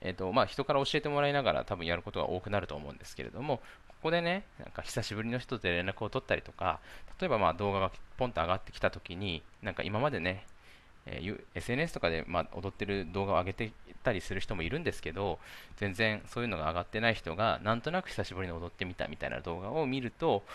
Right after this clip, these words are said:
「うわ、懐かしい、こいつのダンス、久しぶりに見たな」みたいな。そういう風に懐かしんだり、楽しんだりするために、まあ、この企画を始めたので、あの、僕以外の人間が、僕以外、あの、僕の知り合いじゃない人に回していって、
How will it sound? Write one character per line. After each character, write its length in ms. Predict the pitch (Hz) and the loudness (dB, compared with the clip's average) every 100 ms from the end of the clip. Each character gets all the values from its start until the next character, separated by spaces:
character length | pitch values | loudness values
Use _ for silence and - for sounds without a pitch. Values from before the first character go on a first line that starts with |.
| - | -8
「う 60 | 123 | 2
わ、 100 | 135 | 4
懐 240 | 123 117 | 4 2
か 100 | - | -2
し 160 | - 139 | -2 -2
い、 40 | |
こ 160 | 131 117 | 0 -2
い 40 | |
つ 100 | - | 0
の 120 | 117 110 | 0 4
ダ 140 | 107 | 4
ン 60 | 101 | 2
ス、 220 | - 87 | -2 -4
久 200 | - 113 | 0 0
し 80 | 135 | 0
ぶ 60 | |
り 60 | 147 | -2
に 60 | |
見 80 | 147 | -2
た 140 | 127 69 | 0 4
な」 180 | 80 76 | 4 2
み 60 | |
た 120 | - | -6
い 60 | 62 | -10
な。 80 | - - - - - - | -10 -14 -16 -16 -18 -16
そ 160 | - 196 | -2 0
う 40 | |
い 20 | |
う 20 | 208 | 0
風 260 | - 214 | 0 -2
に 320 | 180 196 110 - - | 2 0 0 -6 -4
懐 260 | 107 - - | -4 -2 -2
か 80 | |
し 180 | 143 180 | 0 0
ん 80 | 165 | 0
だ 100 | 85 | 2
り、 240 | 90 87 - | 2 0 0
楽 160 | 104 113 | -2 -2
し 120 | 135 | -2
ん 80 | 120 | 2
だ 80 | 95 | 2
り 100 | 87 | 0
す 120 | 107 | -8
る 100 | 110 | -4
た 140 | - 147 | 0 4
め 140 | 214 | 4
に、 200 | 190 85 - - | 4 -2 -4 -4
ま 100 | 87 | -4
あ、 40 | |
こ 120 | - | -2
の 80 | 95 | -4
企 200 | - 92 | 0 0
画 120 | - | 0
を 20 | 85 | 0
始 260 | - 92 | 2 2
め 120 | 101 | -2
た 120 | 98 92 | 0 0
の 160 | - | 2
で、 220 | 82 82 - - - - - - | 2 2 2 -8 -10 -10 -8 2
あ 120 | 82 | 2
の、 260 | 78 73 - - | 4 -2 -6 -6
僕 260 | - 113 - | -4 -4 -2
以 100 | 226 | 2
外 180 | 220 160 | 6 6
の 100 | 110 | 4
人 200 | 107 113 | 0 -2
間 220 | 113 110 | -4 -4
が、 240 | 165 175 - - - - | 0 0 -2 -10 -12 -8
僕 220 | 107 135 | -2 0
以 80 | 113 | 0
外、 100 | - | -2
あ 120 | 98 | -2
の、 260 | 82 62 - - - | -2 -4 -8 -12 -6
僕 160 | 101 110 | -2 0
の 60 | |
知 160 | - 117 | 2 4
り 100 | 117 | 4
合 40 | |
い 40 | 117 | 4
じ 80 | |
ゃ 20 | 127 | 4
な 60 | |
い 60 | 110 | 2
人 120 | 101 | 0
に 120 | 85 | -2
回 280 | 85 101 127 | 2 4 4
し 120 | - | 2
て 120 | - | -2
い 60 | 147 | -2
っ 40 | |
て、 440 | - - 113 104 | -4 -8 0 0